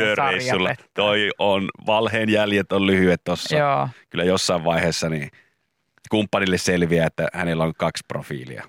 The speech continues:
Speaker 2: What-,
Speaker 1: Ihan varmasti.
Speaker 2: WhatsAppiin tuli myös viesti, että pitäisi FaceTime olla päällä silloin, niin voisi katsella, kun toinen kattelee.
Speaker 1: Niin.
Speaker 2: Kun aina joku kuitenkin tykkää
Speaker 1: Se on
Speaker 2: katsoa.
Speaker 1: ihan
Speaker 2: Niin, että siinä olisi niinku sillä lailla.
Speaker 1: Se on totta.
Speaker 2: Joo, joo. Tää on niinku tarkkana näissä jutuissa pitää olla ja,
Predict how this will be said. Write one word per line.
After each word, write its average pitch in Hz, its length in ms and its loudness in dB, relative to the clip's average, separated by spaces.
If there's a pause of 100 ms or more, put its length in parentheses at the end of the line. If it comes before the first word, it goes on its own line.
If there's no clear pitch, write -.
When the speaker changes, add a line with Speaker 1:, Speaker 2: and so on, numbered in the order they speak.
(440)
Speaker 2:
What-, 151 80 -2
Speaker 1:
Ihan 90 260 0
varmasti. 78 520 -4
Speaker 2:
WhatsAppiin 151 460 -4
tuli 139 200 0
myös 135 280 -2
viesti, 139 240 -2
että 131 100 -10
pitäisi 147 200 -2
FaceTime 147 500 -2
olla 131 100 0
päällä 135 280 -2
silloin, 135 260 -2
niin 131 80 -4
voisi 135 180 -2
katsella, 135 380 -4
kun - 120 -20
toinen - 240 -4
kattelee. - 500 -6
Speaker 1:
Niin. 143 400 0
Speaker 2:
Kun 143 80 2
aina 139 180 0
joku 127 220 -2
kuitenkin 135 320 -6
tykkää 135 300 -6
Speaker 1:
Se - 60 -4
on - 40 -2
Speaker 2:
katsoa. 98 160 0
Speaker 1:
ihan 85 140 -2
Speaker 2:
Niin, 151 240 0
että 143 120 -8
siinä 139 160 -6
olisi 139 140 -8
niinku - 140 -14
sillä - 300 -12
lailla. 156 120 -6
Speaker 1:
Se 90 320 -2
on 80 200 -4
totta. - 400 -14 (220)
Speaker 2:
Joo, 139 380 2 (320)
joo. 135 320 0 (180)
Tää 143 200 2
on 185 80 0
niinku 220 180 0
tarkkana 196 560 -2
näissä 147 280 -2
jutuissa 143 460 -2
pitää 135 360 0
olla 135 280 2
ja, - 200 -2